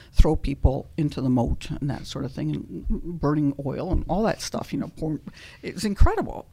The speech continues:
But you read this and you just say, you know, Isabel of Spain, I don't know, she rode five hundred, five hundred miles on a horse when she was nine months pregnant because she had to do something. You're like, "Whoa." I mean, <laughs> it, so I, people need to know some history. Uh,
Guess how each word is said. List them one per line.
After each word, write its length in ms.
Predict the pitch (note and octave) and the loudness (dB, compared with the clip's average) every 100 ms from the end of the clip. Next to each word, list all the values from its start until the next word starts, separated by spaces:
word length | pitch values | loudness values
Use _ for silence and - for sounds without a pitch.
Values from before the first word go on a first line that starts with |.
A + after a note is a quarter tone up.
| - | -8
But 160 | F3+ - | -4 -2
you 100 | A3+ | 0
read 240 | A3+ D#4+ - | 0 -2 -2
this 200 | A3+ G#3 | -4 0
and 100 | G3 | 0
you 80 | F#3 | 0
just 160 | F3+ | 0
say, 240 | - E3 - - - - - - | 0 0 -6 -20 -20 -20 -20 0
you 100 | C#4 | 2
know, 220 | C#3+ - - - - | 4 2 -6 -6 0
Isabel 460 | A3+ F3+ F3 D#3+ - | 2 2 2 2 -2
of 100 | E3 | -6
Spain, 300 | - D#3 D#3+ | -2 2 4
I 80 | D3 | 4
don't 120 | D3 | 0
know, 80 | D3 | -2
she 180 | C#3 - | -4 -2
rode 240 | C#3+ C#3+ | 0 0
five 240 | - C#3+ D3 | -2 -2 -2
hundred, 260 | D#3+ C#3 C3+ - - - | -2 -4 -4 -6 -10 -10
five 220 | - D3 | 0 2
hundred 180 | - D#3 | 2 2
miles 360 | C3+ C#3+ C#3+ D3+ | 2 2 0 -2
on 100 | B2+ | -2
a 40 | C3 | -2
horse 360 | - C#3 C3+ | -2 -2 -4
when 120 | - C3+ | -6 -6
she 140 | - | -6
was 160 | B2+ C#3+ | -4 0
nine 240 | C3+ C#3 | 2 2
months 220 | C#3+ - | 0 -4
pregnant 420 | - E3+ E3 - - | -4 -4 -4 -6 -10
because 240 | A#2+ D3 | -8 -6
she 100 | C#3 | -4
had 180 | - D3 | -4 -4
to 60 | F3 | -4
do 180 | F#3 | -4
something. 360 | F#3+ - - A#2+ | -4 -6 -10 -10
You're 100 | D3+ | -6
like, 200 | A#2 - - - - - - - - | -6 -6 -8 -18 -18 -20 -20 -20 -16
"Whoa." 580 | D4+ G4+ G#4 D#4+ F#3+ D3+ | -4 -4 0 4 6 8
I 100 | F#3 | 10
mean, 260 | A#3 G3 - - A#3+ | 8 6 -4 -10 -12
<laughs> 200 | - - | -10 -8
it, 120 | D4+ - | -8 -2
so 340 | - A3+ - - | 4 4 4 0
I, 160 | G#3+ G#3+ - - - - - | 0 0 -6 -20 -12 -10 8
people 240 | D#4 - A3+ | 8 8 2
need 200 | A3+ G3+ | 0 0
to 100 | F#3+ | -2
know 100 | E3+ | -2
some 200 | - C3+ | -2 -4
history. 640 | - F3 - - - - - - | -4 -6 -6 -8 -10 -18 -12 -2
Uh, 160 | D#3+ | 0